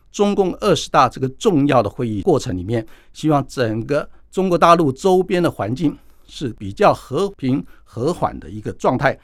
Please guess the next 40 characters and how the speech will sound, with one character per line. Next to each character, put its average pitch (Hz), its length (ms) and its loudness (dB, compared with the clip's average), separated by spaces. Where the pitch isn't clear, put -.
所 185 160 -2
以 208 80 4
呢， 180 180 8
在 196 220 4
这 226 100 0
个 190 100 4
状 202 240 4
况 180 200 4
之 170 100 -4
下， 160 260 2
中 175 180 2
国 160 80 4
大 160 140 4
陆 151 100 0
方 131 180 2
面 131 220 2
不 208 100 -6
希 196 220 -6
望 190 160 4
看 147 180 0
到 123 220 2
朝 160 320 0
鲜 98 240 -4
半 156 220 0
岛 80 200 -12
有 117 140 -6
紧 - 300 -14
张 123 180 -4
的 113 80 -4
情 76 220 -12
势。 - 180 -12
所 143 100 2
以 160 140 2
在 220 180 4
这 233 140 -2
个 202 80 4
状 185 240 4
况 165 160 2
之 156 80 -6
下， 139 260 0